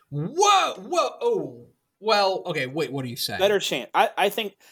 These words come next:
Speaker 2: I think Holiday and Bells are closer to Gunner than anyone in Region one is closer to Canadian.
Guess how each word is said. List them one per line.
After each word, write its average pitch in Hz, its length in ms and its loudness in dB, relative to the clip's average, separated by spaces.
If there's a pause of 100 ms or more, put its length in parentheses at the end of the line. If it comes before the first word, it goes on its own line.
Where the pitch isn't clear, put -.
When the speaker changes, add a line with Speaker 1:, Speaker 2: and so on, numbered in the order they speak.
(280)
Speaker 2:
I 175 180 2
think 190 320 -6 (520)
Holiday 151 760 0
and 123 200 -12
Bells 120 640 -2
are 113 100 -8
closer 139 600 -4
to 127 140 -12
Gunner 107 520 -10 (640)
than 123 260 -4
anyone 143 400 -2
in 120 100 -8
Region 113 320 -8
one 104 220 -10
is 98 100 -12
closer 92 400 -12 (400)
to 98 100 -10
Canadian. 85 400 -16